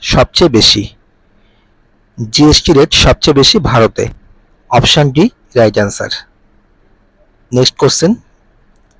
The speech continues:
ভারতে সর্বনিম্ন জিএসটির হার কত? ভারতের সর্বনিম্ন জিএসটি হার হলো ফাইভ পার্সেন্ট। অপশন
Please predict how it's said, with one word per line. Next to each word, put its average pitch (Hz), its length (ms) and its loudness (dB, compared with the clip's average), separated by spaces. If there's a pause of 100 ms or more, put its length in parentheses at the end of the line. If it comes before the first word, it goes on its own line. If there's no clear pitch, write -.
(2250)
ভারতে 135 420 2 (480)
সর্বনিম্ন 160 760 4
জিএসটির 147 500 2
হার 147 140 2
কত? - 240 -2 (840)
ভারতের 127 360 2
সর্বনিম্ন 156 720 4
জিএসটি 143 400 2
হার 147 100 4
হলো 196 120 4 (100)
ফাইভ 120 220 2
পার্সেন্ট। 104 420 -2 (720)
অপশন 127 360 0